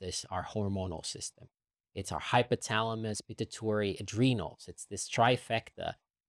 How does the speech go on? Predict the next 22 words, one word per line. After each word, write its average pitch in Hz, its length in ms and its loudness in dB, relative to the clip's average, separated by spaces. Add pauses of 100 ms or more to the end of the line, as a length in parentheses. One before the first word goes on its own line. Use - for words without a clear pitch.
that 98 180 -2
basically 110 600 0
is 95 120 -2
like, 92 360 0 (420)
like 92 140 -4
you 101 60 -2
said, 98 220 4
the - 80 -14
master 104 440 2
highway. 95 500 2 (140)
And 110 180 -2
it 107 160 -2
tells 131 460 4 (180)
the 101 80 -4
other 151 200 8
systems 101 680 0
kind 104 300 -2
of 92 100 -4
get 107 160 2
in 98 120 0
their 92 120 0
place. - 520 -4